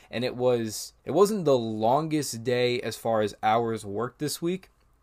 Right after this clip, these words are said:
but it was the longest day in terms of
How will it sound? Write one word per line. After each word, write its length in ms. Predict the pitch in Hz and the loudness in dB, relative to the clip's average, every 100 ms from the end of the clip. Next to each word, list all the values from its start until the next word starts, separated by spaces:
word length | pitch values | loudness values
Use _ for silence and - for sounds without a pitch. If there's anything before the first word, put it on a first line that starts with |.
| _ _ _ _ - | _ _ _ _ -18
but 340 | 127 117 135 135 | -12 0 0 0
it 180 | 143 139 | -2 -2
was 520 | 143 139 139 123 - - - - - _ | 2 4 6 4 -2 -12 -20 -20 -20 _
the 100 | 123 | 0
longest 440 | 131 135 135 123 | 4 4 4 0
day 140 | 139 127 | 0 0
in 120 | 120 | 0
terms 360 | - 131 120 113 | -6 -6 -4 -2
of 280 | 110 98 | -4 -6